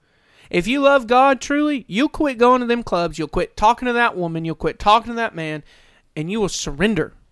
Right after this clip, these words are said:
completely to him. Now, again, Alan said this. You might be listening and be like, "Man, y'all are hard, man." No, no, no, no, no, no, no.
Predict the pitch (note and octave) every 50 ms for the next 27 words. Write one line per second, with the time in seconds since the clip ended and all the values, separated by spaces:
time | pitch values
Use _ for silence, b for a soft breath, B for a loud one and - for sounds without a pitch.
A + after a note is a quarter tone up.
0 | _ _ _ _ _ _ _ - D#3+ C#3+ - - E3+ D3 C3+ C#3 C#3 C3 D3 -
1 | _ _ _ _ _ _ _ _ - - C#3+ - - D3 B2 G#2+ - D3 D#3 _
2 | _ _ _ _ _ _ _ _ _ _ _ _ _ _ _ _ _ _ _ _
3 | F3+ E3+ E3 D#3 D3 D3 - _ _ _ _ _ _ _ - F#3+ A#3+ F#3+ D3 C3+
4 | - _ - G3 C4 A3+ - - F#3+ F3 D3+ - - - - _ _ _ _ -
5 | G#3 B3 G#3+ F3+ F3+ F3 D#3+ E3+ D#3+ D3 A#2 A2+ - - - C#4+ D4+ D#4 D4+ C#4+
6 | C#4+ C4+ B3+ - - - - B3+ E4 D#4 D#4 C#4+ B3 G#3 F3 D3+ C#3+ - - A3+
7 | C#4 C#4+ C#4 B3+ A3+ G3 D#3+ D#3 - A3+ B3+ A3+ F3 b b b b b b -
8 | G#3+ A#3+ B3+ C4 B3+ B3+ B3+ B3 A#3+ A3+ G#3+ G3+ F#3+ F3+ D#3+ D3+ D3